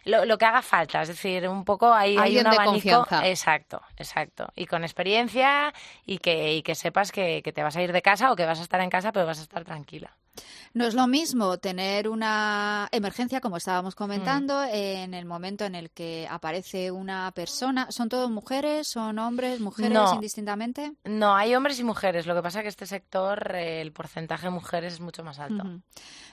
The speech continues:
Speaker 3: Pues no es lo mismo que aparezca una persona puntualmente en un domicilio,
Speaker 1: Mm.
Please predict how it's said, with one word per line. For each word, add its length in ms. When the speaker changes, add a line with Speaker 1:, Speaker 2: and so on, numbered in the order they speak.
Speaker 3:
Pues 380
no 100
es 80
lo 100
mismo 380
que 80
aparezca 380
una 180
persona 380
puntualmente 840
en 80
un 140
domicilio, 800
Speaker 1:
Mm. 60